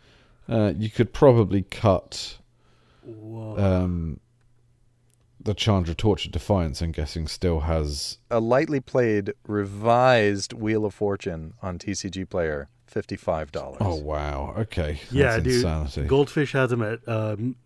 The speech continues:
Speaker 2: seventy-nine. That's,
Speaker 3: Yep.
Speaker 2: I,
Speaker 1: Okay,
Speaker 2: I'm just
Speaker 1: so if you wanna build this
Speaker 2: gobsmacked.
Speaker 1: budget-y and you don't already own a Wheel of Fortune,
Speaker 2: I was hoping to
Speaker 1: cut
Speaker 2: pick one
Speaker 1: Wheel
Speaker 2: up
Speaker 1: of
Speaker 2: at the
Speaker 1: Fortune.
Speaker 2: G P. I guess I'm not going to now.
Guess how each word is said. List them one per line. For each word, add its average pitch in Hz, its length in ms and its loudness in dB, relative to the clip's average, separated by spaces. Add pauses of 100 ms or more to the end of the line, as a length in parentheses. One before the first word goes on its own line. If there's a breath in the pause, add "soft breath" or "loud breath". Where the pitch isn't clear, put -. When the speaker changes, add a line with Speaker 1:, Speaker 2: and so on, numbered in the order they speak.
(120)
Speaker 2:
seventy-nine. 110 880 -4 (600)
That's, 123 480 0 (280)
Speaker 3:
Yep. 117 100 2
Speaker 2:
I, 117 200 2 (480)
Speaker 1:
Okay, 143 300 8
Speaker 2:
I'm 110 220 -2
just 120 120 -4
Speaker 1:
so 131 120 10
if 131 240 6
you 151 80 4
wanna 170 200 8
build 151 300 6
this 131 160 4
Speaker 2:
gobsmacked. 98 80 -2
Speaker 1:
budget-y 92 640 4 (200)
and 107 120 0
you 98 100 2
don't 104 240 4
already 98 280 4
own 92 120 4
a 90 60 2
Wheel 85 160 0
of 82 80 -4
Fortune, 127 240 2
Speaker 2:
I 170 40 6
was 170 100 4
hoping 170 240 2
to 170 40 -2
Speaker 1:
cut 160 60 -6
Speaker 2:
pick 180 180 2
one 180 120 4
Speaker 1:
Wheel 170 80 4
Speaker 2:
up 175 60 0
Speaker 1:
of - 60 -8
Speaker 2:
at 147 40 -6
the 143 80 -4
Speaker 1:
Fortune. 170 220 -4
Speaker 2:
G 180 40 0
P. 120 240 -2
I 117 140 -4
guess 139 240 -2
I'm 139 120 -6
not 139 200 -6
going 151 220 -6
to 113 160 -4
now. 120 360 -8